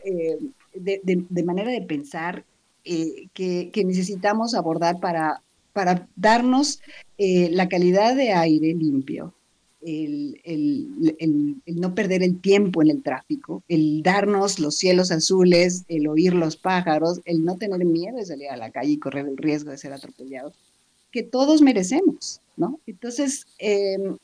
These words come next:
digamos, eh, los parquímetros lo hemos comentado en otras ocasiones, pues son un mecanismo para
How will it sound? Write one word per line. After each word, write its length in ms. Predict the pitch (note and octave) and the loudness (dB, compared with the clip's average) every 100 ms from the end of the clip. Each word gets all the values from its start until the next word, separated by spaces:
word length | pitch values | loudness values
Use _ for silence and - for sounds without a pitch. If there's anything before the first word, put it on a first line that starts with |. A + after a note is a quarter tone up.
| - | -12
digamos, 360 | A3+ A#3 B3 A#3+ | 0 2 2 0
eh, 120 | A3 | -2
los 180 | G3+ G#3+ | -2 -2
parquímetros 560 | A3 A#3+ C4 C4 B3+ | -2 4 4 4 0
lo 240 | G3+ F3 E3+ | 2 2 4
hemos 220 | F3+ F#3+ | 2 -2
comentado 720 | - E3+ D#3+ E3+ E3+ E3 D#3+ - C#3 C#3 | -4 -2 0 2 2 2 0 -4 -12 -6
en 160 | E3 | -2
otras 240 | E3+ G3 F#3 | 0 -2 -6
ocasiones, 460 | F#3 E3 F3 E3+ F#3 | -10 -14 -12 -12 -12
pues 180 | G#3 | -16
son 160 | - B3+ | -8 -4
un 120 | D4 | 0
mecanismo 960 | E4 E4 A3+ F#3+ G3+ C4 C#4+ G#3 D#3 - _ _ _ _ | 0 0 -4 -4 2 2 2 0 0 -4 _ _ _ _
para 480 | F#3+ F3 F3 F3 C#3+ | -6 -2 2 4 2